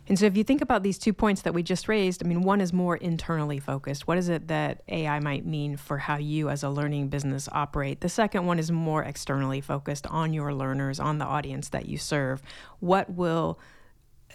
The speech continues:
this broader access to A I mean for what learners can and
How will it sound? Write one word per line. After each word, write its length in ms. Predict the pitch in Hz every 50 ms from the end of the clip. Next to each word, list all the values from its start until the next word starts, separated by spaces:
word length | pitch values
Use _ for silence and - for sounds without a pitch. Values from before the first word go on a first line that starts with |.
| 202 - -
this 240 | 185 180 170 156 -
broader 480 | - 180 165 165 151 156 156 165 - -
access 560 | - 151 147 - - - 147 - 147 - -
to 220 | - - 170 - -
A 200 | - 156 156 147
I 500 | 147 147 143 143 139 143 139 135 123 - -
mean 580 | - 180 175 170 170 165 160 156 151 156 151 160
for 460 | - - - 151 151 156 147 143 139
what 300 | 147 147 151 151 151 -
learners 640 | 156 160 156 151 151 151 143 147 147 151 - - - - - - - - - - - - - -
can 480 | - - - 196 196 202 202 202 196 190
and 520 | - - 165 175 165 160 160 160 165 160